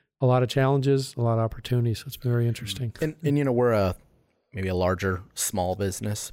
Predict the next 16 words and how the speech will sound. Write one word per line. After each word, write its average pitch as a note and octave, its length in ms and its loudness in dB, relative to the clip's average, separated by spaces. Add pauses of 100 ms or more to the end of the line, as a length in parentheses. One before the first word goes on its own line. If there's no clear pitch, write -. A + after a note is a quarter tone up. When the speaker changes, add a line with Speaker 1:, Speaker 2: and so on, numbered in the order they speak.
Speaker 2:
but G2+ 300 0
the, F#2+ 560 -4
um, F2+ 320 -8
the G#2 80 -6
flexibility G2 580 -4
of F2+ 80 -2
our F#2 80 0
staff, G2 640 -4
the F#2+ 80 -14
flexibility F#2+ 600 -6
of F2+ 100 -6
our F2 80 -2
offerings F#2+ 420 -4
that F2+ 80 -8
we F#2 80 -6
can F#2 220 -8